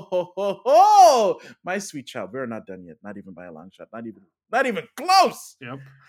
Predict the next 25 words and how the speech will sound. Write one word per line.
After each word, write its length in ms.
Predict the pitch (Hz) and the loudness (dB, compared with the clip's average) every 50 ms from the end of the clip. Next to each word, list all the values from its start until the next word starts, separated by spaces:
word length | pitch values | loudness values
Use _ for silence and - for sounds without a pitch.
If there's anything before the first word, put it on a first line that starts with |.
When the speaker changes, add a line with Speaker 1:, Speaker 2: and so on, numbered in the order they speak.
| _ _ _ _ | _ _ _ _
Speaker 2:
And 180 | - 156 175 190 | -4 -4 -2 -2
then 180 | 214 240 240 208 | -2 -4 -4 -6
the 80 | 196 175 | -8 -6
most 300 | 175 202 226 220 220 214 | -6 -4 -6 -6 -6 -6
annoying 340 | 180 160 160 170 175 180 175 | -8 -8 -8 -10 -10 -10 -8
part 240 | - 175 170 180 180 | -6 -4 -4 -4 -6
is, 200 | 180 180 175 - | -8 -12 -14 -14
is 120 | 170 143 135 | -16 -10 -6
that 220 | 139 131 127 135 135 | -6 -6 -6 -6 -6
people 520 | 180 180 151 170 175 175 175 170 - - _ _ _ _ _ _ _ _ - | -8 -8 -8 -8 -8 -6 -6 -8 -10 -14 _ _ _ _ _ _ _ _ -4
are 120 | 147 151 | -2 -2
like, 360 | 151 143 139 135 131 - - - - - _ _ _ _ - 143 - | 0 0 0 -2 -4 -6 -10 -16 -20 -20 _ _ _ _ -20 -14 -10
'cause 160 | - 135 135 | -10 -8 -6
that's 300 | 143 143 135 135 - 135 | -4 -4 -4 -6 -8 -12
apparently 340 | 135 - 135 131 131 123 117 | -12 -8 -6 -6 -6 -6 -8
what 120 | 117 110 | -10 -10
happened 360 | - 120 120 117 120 113 110 110 | -8 -8 -10 -8 -10 -12 -12 -12
on, 180 | 110 107 120 - - 135 | -12 -12 -14 -14 -12 -12
what 120 | 135 131 127 | -10 -10 -10
always 340 | 127 127 120 117 117 110 - | -10 -10 -10 -10 -12 -12 -12
happens 300 | 113 107 - - 104 101 | -14 -14 -14 -14 -16 -16
on 140 | 107 104 104 | -16 -16 -16
the 80 | 107 | -16
internet. 380 | 107 101 - - 107 104 107 - | -16 -18 -18 -18 -20 -20 -18 -16
I, 300 | 117 113 117 117 110 113 | -16 -14 -14 -14 -16 -16